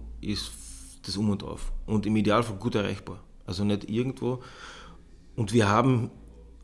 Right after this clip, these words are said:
in Moosburg so rund um zweitausendzehn versucht, auch neu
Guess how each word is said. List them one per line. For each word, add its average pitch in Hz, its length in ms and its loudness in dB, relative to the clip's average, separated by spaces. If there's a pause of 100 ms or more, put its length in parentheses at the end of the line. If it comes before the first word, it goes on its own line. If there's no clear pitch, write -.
(280)
in 104 640 2
Moosburg 113 440 0
so 104 120 -4
rund 120 200 0
um 110 100 -4
zweitausendzehn 110 800 0 (420)
versucht, 135 500 -4
auch 113 220 -4
neu 104 260 4